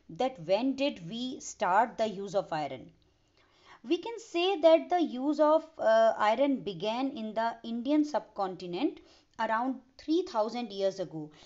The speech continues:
because some of the largest collections of iron tools and weapons were found in the megalithic burials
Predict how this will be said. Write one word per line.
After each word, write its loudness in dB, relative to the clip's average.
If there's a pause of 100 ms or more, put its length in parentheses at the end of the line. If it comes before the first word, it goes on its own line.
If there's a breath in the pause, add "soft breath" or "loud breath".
(160 loud breath)
because 0
some 2
of 2
the 2
largest -2
collections -2
of 4
iron -6
tools -10
and -6
weapons -4
were 0
found -2 (340 loud breath)
in 2
the 4
megalithic -2
burials -2